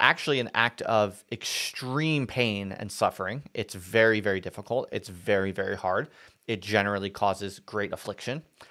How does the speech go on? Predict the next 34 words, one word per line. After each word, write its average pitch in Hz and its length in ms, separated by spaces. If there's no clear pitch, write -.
because 110 260
it 120 220
really 135 320
ultimately 113 440
means 104 380
detachment 104 560
from 95 180
things, 104 480
and 92 480
everything 120 440
you 110 120
think 113 240
you 110 120
love 104 320
and 98 200
know, 95 440
uh, 104 280
all 123 240
of 110 80
it 107 160
pretty 113 160
much 104 280
gets - 420
destroyed 98 640
when 98 200
you 98 220
allow 101 340
enough 98 240
light 98 340
to - 80
be 95 100
shown 98 380
upon 85 300
it. - 140